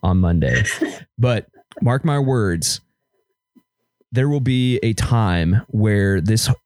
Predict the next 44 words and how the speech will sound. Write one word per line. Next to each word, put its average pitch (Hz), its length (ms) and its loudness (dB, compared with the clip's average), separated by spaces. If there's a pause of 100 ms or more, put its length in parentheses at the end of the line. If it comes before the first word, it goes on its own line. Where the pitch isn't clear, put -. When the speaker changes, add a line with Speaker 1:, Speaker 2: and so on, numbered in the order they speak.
(720)
Speaker 1:
I, 120 200 0
I, 123 200 0
I 117 260 0
see 120 340 0
the 107 120 0
writing 101 300 0
on 95 120 0
the 87 60 0
wall. 85 340 0
People 143 280 0
are 202 60 -2
fucking 113 320 0
pissed. - 400 0 (500)
There's 147 200 0
a 180 80 -2
Speaker 2:
Yeah. 254 220 0
Speaker 1:
timeline 101 240 0
on, 92 100 0
there's 120 180 2
a, 101 180 0
there 143 180 0
is 127 200 0
a 101 260 0
short - 440 0
fuse 117 420 0
on 107 160 0
this 90 120 0
whole 107 260 0
organization. 101 680 2
And 90 100 0
I 90 80 0
think 107 240 0
that 98 240 0
if 107 140 0
they 110 100 0
don't 113 300 -2
change 110 300 0
something 131 380 0
and 104 120 0
change 104 280 2
something 110 260 0
drastically, 120 760 0 (420)
very 127 360 -2
soon, 113 520 0